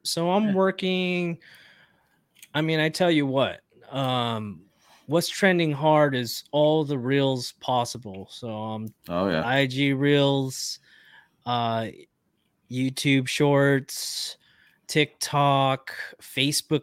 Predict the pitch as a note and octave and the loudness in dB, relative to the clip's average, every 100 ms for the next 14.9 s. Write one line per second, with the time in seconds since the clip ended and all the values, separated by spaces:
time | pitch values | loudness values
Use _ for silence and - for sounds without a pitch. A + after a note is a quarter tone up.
0 | - C#3 C#3 C#3 C3+ C3 - C#3 E3 E3+ | -2 -2 0 0 -2 -6 -6 -4 -2 0
1 | E3+ D#3+ D#3 C#3 B2+ - B2 B2+ C3+ B2 | 2 2 2 -2 -4 -6 -6 -4 -4 -4
2 | A#2 B2 B2 B2 A#2+ A2+ G#2+ G#2 G2+ - | -4 -4 -4 -6 -6 -6 -8 -8 -10 -10
3 | - _ - - - _ - B2 - D3 | -12 _ -20 -20 -20 _ -8 -6 -2 0
4 | D3 E3+ D#3+ C#3 D#3 D3 B2 G#2 A#2 - | 0 0 0 2 2 4 2 -2 -6 -4
5 | B2+ B2 C3 A#2+ B2+ A#2+ A#2+ A#2 A2+ - | -4 -4 -6 -4 -4 -4 -4 -4 -4 -6
6 | A#2+ B2+ A#2+ A#2+ A#2 A2+ A2+ A#2+ B2+ A#2+ | -6 -6 -4 -2 0 0 0 -2 0 0
7 | A2+ A2 G#2+ - A2+ A2 G#2+ A2+ A2 G2+ | 0 -2 -4 -4 -4 -4 -8 -6 -6 -8
8 | _ _ _ - A2 G2 - _ _ _ | _ _ _ -6 -4 -4 -8 _ _ _
9 | _ B2 - C3 - B2+ A#2+ C3 C3+ - | _ -10 -6 -6 -2 -4 0 2 2 -2
10 | - C3 C3 B2+ A2+ G#2+ G#2 G2 G2+ G#2 | -4 -4 0 0 0 -2 -6 -8 -8 -10
11 | F#2+ F#2+ _ - - A2 G#2 G#2+ A2 G2+ | -10 -12 _ -16 -10 -10 -8 -6 -6 -4
12 | G#2 G2 - A#2+ B2+ - F#2+ - - _ | -6 -6 -6 -6 -6 -10 -14 -16 -20 _
13 | _ _ - A2 G2+ G#2+ - - - - | _ _ -4 0 -2 -2 -8 -12 -16 -20
14 | - - _ A2+ A2 A2 A#2 G2+ | -20 -20 _ -6 -6 -4 -4 -6